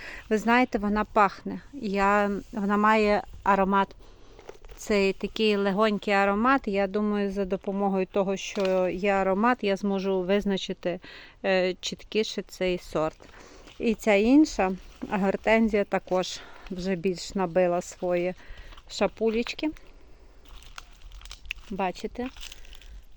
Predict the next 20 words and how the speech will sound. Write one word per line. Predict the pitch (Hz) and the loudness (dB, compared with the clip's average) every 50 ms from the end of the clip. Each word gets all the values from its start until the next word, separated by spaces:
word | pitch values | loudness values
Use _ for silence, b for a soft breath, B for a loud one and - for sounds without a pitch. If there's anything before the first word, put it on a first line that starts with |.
| - - | -20 -18
Шапулечки | - - - 196 - - 233 247 240 240 220 - - - | -12 -8 -8 -8 -6 -4 -4 -4 -4 -4 -6 -8 -8 -10
вже | 190 - 196 202 202 | -8 -6 -6 -6 -4
більш | 185 202 214 202 - - - - | -4 -4 -4 -6 -6 -8 -8 -6
великі. | 190 185 175 175 170 - - 214 208 - - - - - - - - - - - B B B B B B B B B - | -6 -4 -4 -4 -6 -8 -10 -12 -12 -12 -14 -20 -20 -20 -20 -18 -18 -18 -18 -18 B B B B B B B B B 0
Вона | 202 214 220 220 220 240 247 247 | 2 4 4 6 6 4 4 4
сама | - - - 240 226 226 226 | 2 2 0 2 4 2 2
себе | - - 214 196 214 214 | 0 -2 -4 -2 -2 -2
формує | - - - 226 220 220 240 277 311 294 277 240 | -2 -2 -4 -2 0 2 4 4 4 4 4 2
у | - - 214 | 2 0 0
вигляді | 190 190 226 240 233 220 220 220 214 196 220 214 202 | 4 6 8 8 8 6 4 0 -2 0 0 0 0
штамбової | - - - 214 180 165 170 170 180 175 185 185 180 | 0 0 2 2 2 2 2 -2 0 2 4 4 4
гортензії. | 170 180 185 - - - 185 185 180 185 180 208 202 | 2 0 -4 -6 -4 0 0 2 2 2 2 2 2
Можливо, | 190 196 196 196 185 - 226 233 240 226 220 202 | 2 2 2 0 0 2 4 4 4 4 4 2
на | 196 190 190 | 2 2 2
наступний | 190 190 190 - - 214 190 - 208 208 214 | 2 0 -2 -4 -6 -6 -2 0 0 2 2
рік, | 262 311 320 - - | 2 2 2 2 0
якщо | 202 185 - - 202 | 0 0 0 -4 -6
все | 190 - - 214 | -6 -4 -4 -4
буде | 185 180 185 185 196 185 | -4 -4 -2 -2 -2 2
добре, | 185 240 302 330 - - 240 | 4 6 6 6 4 2 -2